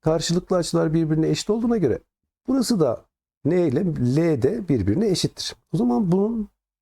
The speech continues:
iç açılarının toplamı üç yüz altmış derece olduğuna göre biz yetmiş iki derece ile, yani bildiğimiz bu iki açının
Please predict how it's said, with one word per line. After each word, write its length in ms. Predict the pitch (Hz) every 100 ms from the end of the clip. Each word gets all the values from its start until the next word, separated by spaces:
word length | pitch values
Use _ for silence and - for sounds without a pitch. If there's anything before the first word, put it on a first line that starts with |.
| _ -
iç 180 | 170
açılarının 400 | 190 - 143 147
toplamı 380 | 185 147 - 143
üç 80 | 131
yüz 100 | -
altmış 280 | 139 - -
derece 220 | 127 123
olduğuna 340 | 127 107 113
göre 180 | 104 90 - _ _ _ _ _ -
biz 300 | 175 180 - _ _ _ _
yetmiş 400 | 120 151 - 185
iki 240 | 185 220 180
derece 400 | 156 156 160 139
ile, 160 | 87
yani 340 | 98 113 107 110
bildiğimiz 560 | 139 131 147 156 135
bu 100 | 139
iki 240 | 127 - 135
açının 480 | 120 127 127 180